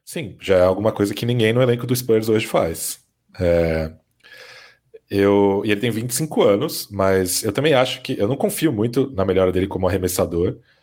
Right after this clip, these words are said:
É, eu acho que,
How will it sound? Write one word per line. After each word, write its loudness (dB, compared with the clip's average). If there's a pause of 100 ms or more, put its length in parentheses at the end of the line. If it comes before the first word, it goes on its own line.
(280)
É, 0
eu 2
acho 0
que, 0